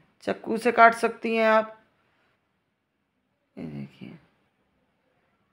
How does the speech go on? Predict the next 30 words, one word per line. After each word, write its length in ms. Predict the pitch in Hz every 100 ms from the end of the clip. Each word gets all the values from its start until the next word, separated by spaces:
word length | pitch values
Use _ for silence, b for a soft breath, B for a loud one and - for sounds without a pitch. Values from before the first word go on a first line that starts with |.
| -
ये 60 | 170
पकौड़े 440 | 175 175 190 208
भी 100 | 214
तैयार 300 | 214 220 220
होने 240 | 214 214 226
वाले 240 | 233 240
हैं। 380 | 254 240 208 170 - _ _ _ _ _ _ _ _ _ _ _ -
ये 220 | 175 175
बन 240 | 165 147 143
गए 60 | 139
हैं। 340 | 131 156 - _ _ _ _ _ _ _ _ _ _ _ _ _ _ _ _ -
और 160 | 185 185
ये 160 | 196
गोभी 340 | 180 190 190 214
के 160 | 226 226
भी 80 |
पकौड़े 440 | 220 226 226 233 233
बनाए 340 | 233 240 247
हैं, 260 | 247 190 165 _ _ _ _ _ _ _ _ _ _ -
ये 320 | 190 196 202 214 190
मैंने 260 | 202 190
उतार 340 | 185 185 175 170
दिए 180 | 180 185
थे 120 | 208
गो-, 280 | 190 175 175
गोभी 260 | 180 180
के 60 | -
पकौड़े। 360 | 180 202 214 226
और 160 | 208
ये 300 | 196 214 214